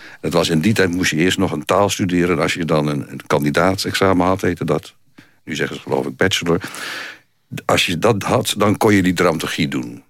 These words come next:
Toen dacht ik, nou, dan ga ik Nederlands studeren. Maar ik vond mezelf op een gegeven moment terug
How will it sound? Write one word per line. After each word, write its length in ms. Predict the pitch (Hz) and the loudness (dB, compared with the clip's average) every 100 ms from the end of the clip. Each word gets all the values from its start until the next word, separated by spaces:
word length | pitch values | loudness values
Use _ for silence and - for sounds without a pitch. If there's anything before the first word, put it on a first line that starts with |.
| - | -20
Toen 180 | - 101 | -4 0
dacht 140 | 80 | 0
ik, 60 | 82 | 0
nou, 200 | 87 62 | 0 0
dan 120 | - - - - - - | -6 -14 -16 -12 -12 -12
ga 180 | - - | -4 0
ik 140 | 85 76 | 2 4
Nederlands 420 | 82 95 104 95 | 4 4 2 0
studeren. 560 | - 110 104 101 101 - _ - - - _ _ _ _ _ - - | 0 0 4 4 2 -2 _ -20 -20 -20 _ _ _ _ _ -6 0
Maar 100 | - | 0
ik 140 | 87 | 0
vond 200 | - 95 | 0 2
mezelf 320 | 87 87 90 78 | 2 2 2 0
op 60 | |
een 60 | - | -4
gegeven 220 | - 85 | 0 0
moment 160 | 78 73 | 0 -4
terug 320 | - 110 - | 0 0 -2